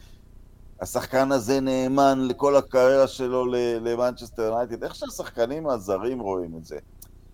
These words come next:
לקוואני אין אפשרות להיות נאמן כל הקריירה לקבוצה שהוא גדל באורוגוואי,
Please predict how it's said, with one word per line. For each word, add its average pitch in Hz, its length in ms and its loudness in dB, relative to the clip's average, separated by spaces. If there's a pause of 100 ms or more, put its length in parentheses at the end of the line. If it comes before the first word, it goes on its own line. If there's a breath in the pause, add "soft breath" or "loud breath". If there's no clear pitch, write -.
(160)
לקוואני 151 600 8
אין 175 180 0
אפשרות 160 580 0
להיות 131 320 2
נאמן 131 480 4
כל 127 220 4
הקריירה 127 380 2
לקבוצה 113 460 -2
שהוא 107 200 -8
גדל 101 280 -2
באורוגוואי, 104 600 0